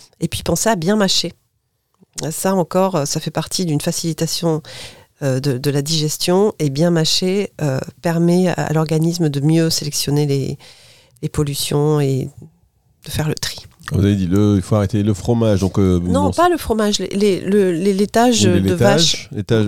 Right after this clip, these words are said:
Speaker 2: mais on vous a dit, le fromage, on peut, mais c'est autre, enfin, c'est autre chose.
Speaker 1: Oui, les, les fromages, c'est différent, parce que le, le travail du fromage, c'est comme le beurre aussi. Le, le beurre, il y a, il y a, il y a plus les, les, les protéines. Donc, euh, le beurre et le fromage, c'est, c'est un peu différent. Mais tout ce qui est, euh,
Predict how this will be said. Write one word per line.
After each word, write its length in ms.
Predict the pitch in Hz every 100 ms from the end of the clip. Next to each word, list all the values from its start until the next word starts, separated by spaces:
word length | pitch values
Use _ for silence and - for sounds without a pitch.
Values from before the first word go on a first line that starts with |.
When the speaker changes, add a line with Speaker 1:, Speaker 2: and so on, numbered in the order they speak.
| 101
Speaker 2:
mais 80 | 110
on 100 | 107
vous 120 | 101
a 20 |
dit, 60 | 120
le 40 |
fromage, 400 | 117 120 131 - -
on 100 | 104
peut, 180 | 127
mais 80 | 120
c'est 100 | 98
autre, 220 | 107 - 110
enfin, 220 | 107 104
c'est 80 | 113
autre 220 | 107 101
chose. 280 | 120 135 180
Speaker 1:
Oui, 200 | 226 240
les, 140 | 185
les 80 | 170
fromages, 400 | 185 208 214 233
c'est 160 | - 185
différent, 420 | 175 196 196 208
parce 140 | 170
que 100 | -
le, 140 | 165 156
le 200 | 160 156
travail 380 | - 190 180 175
du 100 | 156
fromage, 460 | - 175 175 196
c'est 140 | 185 -
comme 180 | 175
le 80 | 180
beurre 320 | 170 214 208
aussi. 260 | 170 - -
Le, 140 | 160 147
le 140 | 151
beurre, 240 | 147 180
il 60 | 180
y 20 |
a, 40 | 151
il 60 |
y 60 | 147
a, 40 | 143
il 80 | 143
y 40 |
a 40 |
plus 280 | 151 - 185
les, 160 | 165 147
les, 240 | 147 139
les 100 | 147
protéines. 640 | - 165 - 160 165 143 143 - - - - - -
Donc, 260 | 180 175
euh, 580 | 180 165 160 156 131 - -
le 120 | 175
beurre 300 | 165 202 196
et 60 |
le 40 | 165
fromage, 320 | - 196 226
c'est, 180 | - 175
c'est 160 | - 175
un 40 |
peu 140 | 214
différent. 380 | 190 190 196 185
Mais 100 | 170
tout 160 | 156 208
ce 100 | -
qui 200 | - 185
est, 120 | 180
euh, 260 | 160 147